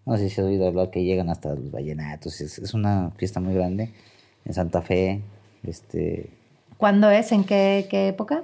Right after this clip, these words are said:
Speaker 1: El veintiocho de octubre.
Speaker 2: El veintiocho
Speaker 1: Y
Speaker 2: de
Speaker 1: el de
Speaker 2: octubre,
Speaker 1: la
Speaker 2: el
Speaker 1: Virgencita, pues,
Speaker 2: Polvorín.
Speaker 1: mira, la Virgen de Guadalupe es para nosotros la jefa, ¿no? Y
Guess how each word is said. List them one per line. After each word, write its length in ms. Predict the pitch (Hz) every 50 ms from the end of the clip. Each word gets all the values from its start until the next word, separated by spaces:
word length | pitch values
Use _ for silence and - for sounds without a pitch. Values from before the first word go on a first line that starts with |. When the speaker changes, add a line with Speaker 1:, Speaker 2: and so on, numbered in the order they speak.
| -
Speaker 1:
El 100 | - 98
veintiocho 360 | 98 101 95 110 104 - - 101
de 60 | 95
octubre. 360 | 98 - 117 110 110 110 107 - - _ _ _ _ _ _ _ _ _ -
Speaker 2:
El 120 | 208 208
veintiocho 460 | 185 180 175 170 190 185 185 - 202 202
Speaker 1:
Y 20 |
Speaker 2:
de 60 | 202 202
Speaker 1:
el 60 | 196
de 60 | 190
Speaker 2:
octubre, 100 | 190 190
Speaker 1:
la 60 | 190 -
Speaker 2:
el 80 | 196
Speaker 1:
Virgencita, 380 | 202 190 104 98 - 120 - 120
pues, 100 | 98 -
Speaker 2:
Polvorín. 180 | 175 175 - -
Speaker 1:
mira, 140 | 90 82 80
la 220 | 78 78 80 80
Virgen 320 | 69 80 92 - - 90
de 60 | 92 92
Guadalupe 380 | 90 90 92 92 98 95 - -
es 40 |
para 180 | - - 67 69
nosotros 300 | 71 80 - - - - 65
la 100 | 69 73 -
jefa, 300 | - 80 76 - - 82
¿no? 160 | 80 82 80
Y 180 | 80 73 -